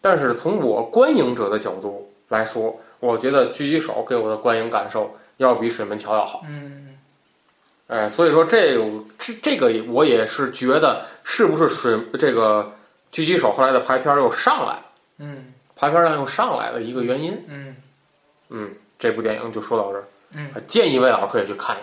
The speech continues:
Speaker 1: 看。
Speaker 2: 嗯。
Speaker 1: 嗯。
Speaker 2: 好。
Speaker 1: 嗯。
Speaker 2: 嗯，然后就是最后一部，
Speaker 1: 嗯。嗯。
Speaker 2: 叫《奇迹》，然后它还有一个，
Speaker 1: 嗯。
Speaker 2: 它还有一个叫什么，这个小标题，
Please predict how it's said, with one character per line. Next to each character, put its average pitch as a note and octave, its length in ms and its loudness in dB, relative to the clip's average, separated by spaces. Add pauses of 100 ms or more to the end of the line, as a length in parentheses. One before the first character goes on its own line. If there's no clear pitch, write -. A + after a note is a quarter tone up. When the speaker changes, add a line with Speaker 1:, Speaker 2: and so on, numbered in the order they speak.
Speaker 1:
看。 - 80 -20 (460)
Speaker 2:
嗯。 A#2+ 320 -10 (100)
Speaker 1:
嗯。 G#2 100 -16 (360)
Speaker 2:
好。 C3 380 -6
Speaker 1:
嗯。 G#2+ 100 -14 (2750)
Speaker 2:
嗯， B2 560 -2
然 C#3 180 4
后 F3 220 4
就 C#3 240 0
是 A#2+ 240 4
最 D#3+ 100 4
后 D#3 180 6
一 D#3 60 2
部， G#3 360 4
Speaker 1:
嗯。 B2+ 180 2
嗯。 G2 40 -4 (280)
Speaker 2:
叫 C3+ 400 4
《奇 - 340 -6
迹》， - 540 -2 (640)
然 C#3+ 220 0
后 D#3 60 2
它 D#3 180 -4
还 E3+ 80 -2
有 A#2+ 160 0
一 C#3 80 -2
个， C3+ 320 2 (760)
Speaker 1:
嗯。 A#2+ 260 -10
Speaker 2:
它 - 140 -4
还 F3 80 -2
有 B2 140 2
一 C#3+ 80 0
个 C3+ 280 4
叫 C#3 220 -4
什 D3+ 100 -8
么， D#3+ 140 -4
这 D#3 120 -4
个 B2 220 -4 (140)
小 - 280 -2
标 G#3+ 220 4
题， A#2+ 260 -6